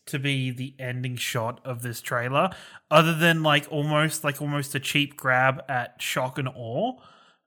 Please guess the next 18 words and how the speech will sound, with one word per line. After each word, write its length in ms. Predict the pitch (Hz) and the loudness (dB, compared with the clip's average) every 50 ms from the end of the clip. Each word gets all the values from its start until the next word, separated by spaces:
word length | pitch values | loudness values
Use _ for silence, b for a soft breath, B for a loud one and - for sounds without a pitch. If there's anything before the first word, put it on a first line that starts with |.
| _ _ _ | _ _ _
where 340 | 160 156 156 151 139 135 139 | 0 4 6 8 8 8 6
it's 220 | 139 143 143 135 - | 4 2 -4 -6 -4
supposed 320 | - - 175 185 180 180 | 4 6 8 8 8 6
to 80 | 185 - | 4 4
add 180 | 175 180 190 180 | 4 6 6 6
more 160 | 185 202 196 185 | 4 2 2 2
questions, 580 | - 208 208 196 202 - - 226 220 226 208 - | 4 4 4 4 2 -2 -2 -2 -2 -2 -4 -4
but 160 | - 156 143 | -2 0 2
I 80 | 139 | 2
don't 360 | 139 135 139 147 151 151 151 - | 2 4 4 4 4 2 0 -4
feel 260 | - - 160 156 151 | -2 0 2 2 2
like 260 | 147 147 147 143 139 | 2 2 2 0 0
it 280 | 139 120 110 - _ _ | -4 -10 -10 -16 _ _
does 280 | 139 123 139 175 196 220 | -2 0 0 2 4 4
add 200 | 220 226 220 233 | 2 2 2 0
more 180 | 240 240 240 | -2 -2 -2
questions 640 | 240 - 254 254 254 - - 294 294 285 285 277 - | 0 0 0 0 0 -2 -4 -6 -6 -6 -8 -10 -8
because 720 | - - 156 - - 151 139 135 127 127 123 123 - - | -6 -6 -6 -2 0 0 0 2 0 -2 -4 -6 -10 -12